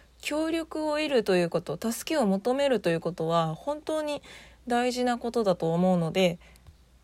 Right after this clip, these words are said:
もしも私と同じような立場にあった人、あってる人だったり、あの、これから会うかもしれないという人はですね、あの、本当に気をつけて、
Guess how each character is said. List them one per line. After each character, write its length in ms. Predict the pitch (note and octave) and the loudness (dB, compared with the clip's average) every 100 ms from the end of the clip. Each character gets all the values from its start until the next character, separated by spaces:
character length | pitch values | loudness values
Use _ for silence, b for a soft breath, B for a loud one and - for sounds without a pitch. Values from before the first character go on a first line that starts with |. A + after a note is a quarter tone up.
| - | -8
も 120 | D#4+ | -2
し 140 | F4+ D#4+ | 0 2
も 220 | B3 F3+ | 4 6
私 380 | F#3+ G#3+ G#3+ - | 4 2 -2 -2
と 240 | G3+ G3 | 0 0
同 220 | G#3 B3+ | 0 0
じ 120 | C4+ C#4+ | -2 0
よ 200 | D4+ C4+ | 2 2
う 40 | |
な 300 | G#3 F3 D#3+ B B B - | 4 2 0 B B B -8
立 280 | A3 - F#3+ | -6 -2 0
場 140 | F3 | 2
に 340 | E3 D#3+ D#3+ - B B | 0 -2 -4 -8 B B
あ 100 | F3+ | -2
っ 60 | F#3 - | -2 -2
た 120 | F3 | -2
人、 440 | E3 - F3+ E3 - - - | -2 -2 0 0 -4 -8 -2
あ 80 | |
っ 60 | G3+ | -2
て 180 | - F3 | 0 -2
る 80 | D#3+ | -2
人 320 | - E3 D#3+ | -4 -4 -2
だ 120 | E3+ | -2
っ 60 | E3+ - | -4 -4
た 120 | G#3 | -2
り、 360 | A#3 C#4 A3 - B B B | 0 0 0 -2 B B B
あ 220 | - F3 E3 | -2 0 0
の、 600 | D#3+ D#3 D3+ D#3 E3+ - | -2 -2 -4 -4 -6 -10
こ 120 | - F#3 | -6 -2
れ 100 | F3 | 0
か 160 | F#3 | 2
ら 400 | F3+ F3+ F3 F3 - B B | 4 4 4 2 -4 B B
会 120 | A#3 | 0
う 40 | A3 | 2
か 120 | F#3 | 2
も 120 | F3+ | 2
し 140 | E3+ | 0
れ 120 | G3 A#3 | -2 0
な 180 | B3+ | 2
い 60 | G3+ | 2
と 80 | D#3+ | 2
い 240 | D#3+ D#3+ | 0 0
う 40 | D#3 | -2
人 240 | - E3+ | -4 -2
は 240 | D#3+ D#3 - B B | 0 -2 -6 B B
で 100 | - | -10
す 180 | D#3+ - | -8 -4
ね、 260 | D#3+ D#3+ E3+ B B B - | -4 -4 -6 B B B -12
あ 140 | - E3+ | -6 -2
の、 340 | E3+ D#3+ D#3 | -2 -4 -4
本 160 | F3 C4 | -4 -2
当 120 | E4 | -2
に 180 | E4 D#4+ | -4 -4
気 160 | D#4 D4 | -4 -2
を 100 | D4 | -2
つ 160 | - | -2
け 140 | - G#3+ | 2 2
て、 380 | F#3+ E3+ D#3 | 4 4 4